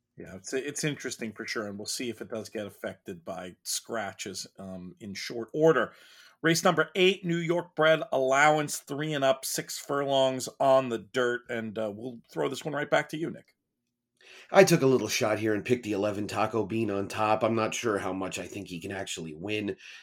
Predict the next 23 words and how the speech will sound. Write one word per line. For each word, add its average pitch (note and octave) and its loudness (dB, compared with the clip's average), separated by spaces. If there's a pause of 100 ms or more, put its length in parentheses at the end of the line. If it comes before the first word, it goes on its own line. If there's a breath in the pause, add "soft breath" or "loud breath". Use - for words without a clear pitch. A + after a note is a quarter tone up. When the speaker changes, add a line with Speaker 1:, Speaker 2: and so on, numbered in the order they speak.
Speaker 2:
and A2 -6
he B2 6
might A2+ 4
be G#2 -6
more G2+ 0
of F2+ -4
a F#2 -6
placing G#2 -4
type, F#2+ -4
but F#2 -2 (960 loud breath)
Jesus F#3 6
Romero C#3+ 10
is A#2 4
a G#2+ -2
trainer B2+ 8
that's A2 2
done A2 2
really, C#3 2 (220)
he's B2+ -2
done C3+ 4
better D3 4
with, C3+ 0
with B2 2